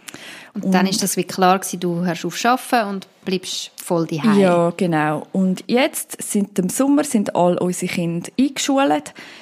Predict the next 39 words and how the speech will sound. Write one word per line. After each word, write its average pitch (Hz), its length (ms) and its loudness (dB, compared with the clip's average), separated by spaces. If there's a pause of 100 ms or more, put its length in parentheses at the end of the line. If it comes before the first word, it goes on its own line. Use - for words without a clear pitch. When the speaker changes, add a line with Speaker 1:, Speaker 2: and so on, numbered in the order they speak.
Speaker 2:
ist - 140 -12
die 208 60 0
jüngste 196 300 0
in 190 60 0
Kinski 254 400 0
gekommen 233 280 4 (200)
und 202 300 2 (120)
ich - 180 -2
habe 196 80 2
schon 196 160 2
lange, 220 280 4
eben, 196 280 4
also - 180 -4
innerlich, 202 800 4
ich - 180 -8
wäre - 140 -4
sofort - 580 -4 (180)
arbeiten, - 360 0
immer. 214 460 4
Speaker 1:
Mhm. 180 220 0 (540)
Speaker 2:
Aber 180 380 2
eben, 175 160 2
es 175 100 -2
ist 180 160 -2
wie 180 100 0
einfach - 300 -4
nicht 170 220 -8
gegangen. 185 420 0 (440)
Und 190 540 2
jetzt, - 320 -2 (120)
dann 180 180 2
habe 170 120 2
ich 165 40 -2
eine 170 100 0
Stelle 190 360 2
angeboten 269 500 0
bekommen 262 280 0
im 180 120 -2
Frühling 294 460 2